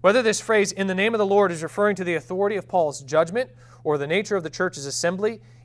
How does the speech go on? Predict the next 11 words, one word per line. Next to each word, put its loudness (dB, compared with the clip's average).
either -2
way, 2
it's -10
apparent -2
that -14
Paul 0
is -4
exercising -4
apostolic -4
authority -6
here, -10